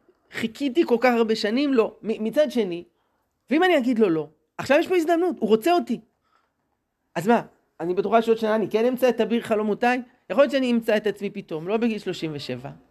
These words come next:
אלא בגיל ארבעים ושבע, באותו מצב. תגידו, מה עושים, אה? ברוך אתה, אדוני, אלוהינו מלך העולם, שהכל נהיה בדברו.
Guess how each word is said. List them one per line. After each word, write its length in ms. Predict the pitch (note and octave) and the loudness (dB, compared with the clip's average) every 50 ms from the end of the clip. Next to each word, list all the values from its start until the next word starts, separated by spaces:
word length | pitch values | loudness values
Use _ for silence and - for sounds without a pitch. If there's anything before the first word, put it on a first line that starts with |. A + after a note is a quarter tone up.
| _ - | _ -8
אלא 120 | D#3 E3+ E3+ | -4 -2 0
בגיל 260 | E3 F#3+ G3+ B3+ C#4 | 0 0 2 4 4
ארבעים 300 | D4 C4+ A#3 B3+ A#3 A3 F#3+ | 2 4 2 2 2 0 0
ושבע, 400 | F3+ D#3+ - E3 D#3 C#3 D3+ D3 D3+ - _ _ _ _ _ _ _ - | -4 -6 -4 -4 -4 -4 -6 -10 -12 -14 _ _ _ _ _ _ _ -2
באותו 220 | G3+ A#3 B3+ E4+ F4 | 0 2 4 4 2
מצב. 360 | F#4+ F#4+ - - F4+ E4+ E4 A#3 - - - - - - - - - - _ _ _ | 2 0 -2 -2 -2 -2 -2 -4 -10 -16 -16 -14 -12 -12 -12 -14 -16 -20 _ _ _
תגידו, 280 | A3 C4+ E4+ F#4 F4+ | -2 0 2 2 4
מה 100 | D4 F4 G4+ A#4 | 4 4 4 2
עושים, 360 | A4+ - - - E3 D3 D3+ F3+ | 0 -2 -6 -10 -14 -10 -6 -4
אה? 180 | A3 C#4 D4 D4 - _ _ _ _ _ _ _ _ _ _ _ _ _ _ _ _ _ _ _ _ _ _ _ _ _ _ _ G#3+ G#3 G#3+ _ _ _ _ _ _ _ _ _ _ _ _ _ _ _ _ | -4 -4 -4 -6 -10 _ _ _ _ _ _ _ _ _ _ _ _ _ _ _ _ _ _ _ _ _ _ _ _ _ _ _ _ _ _ _ _ _ _ _ _ _ _ _ _ _ _ _ _ _ _
ברוך 260 | - - C3 - - | -8 -8 -8 -8 -12
אתה, 220 | - - - D#3 | -14 -12 -10 -8
אדוני, 380 | C3+ C3+ C3 B2+ C3+ C#3+ C3+ C3 | -6 -4 -4 -4 -2 -2 -4 -4
אלוהינו 260 | C3 C#3 D3 - - | -4 -6 -8 -8 -8
מלך 320 | - - - - C3+ - - | -8 -10 -10 -12 -12 -12 -10
העולם, 220 | - - D#3 D#3 | -6 -6 -4 -4
שהכל 300 | - - - - D#3 D#3 | -6 -10 -10 -8 -6 -4
נהיה 160 | D#3 D3+ C#3+ | -4 -4 -4
בדברו. 340 | C#3 C3+ B2+ B2 B2+ A#2+ C3 | -4 -6 -6 -6 -6 -8 -8